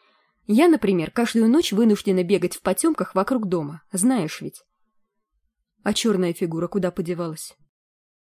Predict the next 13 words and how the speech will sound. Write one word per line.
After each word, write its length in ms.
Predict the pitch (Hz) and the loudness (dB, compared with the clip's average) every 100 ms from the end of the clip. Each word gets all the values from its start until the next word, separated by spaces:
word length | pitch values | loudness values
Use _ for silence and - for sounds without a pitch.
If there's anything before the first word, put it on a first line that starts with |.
| _ _ | _ _
«Вроде 340 | 208 226 214 185 | 4 6 6 6
бы 120 | 190 | 2
отпрянула 500 | 185 214 190 175 175 | 4 2 2 2 0
от 120 | 175 | -2
окна, 340 | 175 233 247 - - | -4 -4 -4 -6 -2
но 140 | 202 | 2
только 280 | 277 285 220 | 2 2 2
когда 320 | 180 196 208 | 2 2 2
вы 100 | 185 | 0
все 180 | - 196 | -4 -4
выскочили 520 | 185 - 185 - 170 | -4 -4 -6 -4 -2
из 140 | 170 | -2
дома». 320 | 160 156 160 | -4 -8 -8